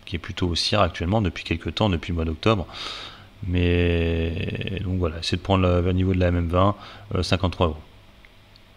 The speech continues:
Même si on voit que dans la, la M M vingt, ça sert à rien parce qu'elle la casse facilement. Bon, on pourrait même plutôt la prendre ici,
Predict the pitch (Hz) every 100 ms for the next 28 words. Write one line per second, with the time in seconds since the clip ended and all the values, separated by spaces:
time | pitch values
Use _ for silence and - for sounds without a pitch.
0 | - - 95 87 - 85 87 90 87 85
1 | 80 80 82 85 85 82 90 92 92 -
2 | - - 80 - 85 85 90 98 85 -
3 | 82 87 85 85 101 - - - - 85
4 | 95 101 - - - - - - 80 78
5 | - 92 90 90 - - 98 87 - 95
6 | 92 90 - - 95 98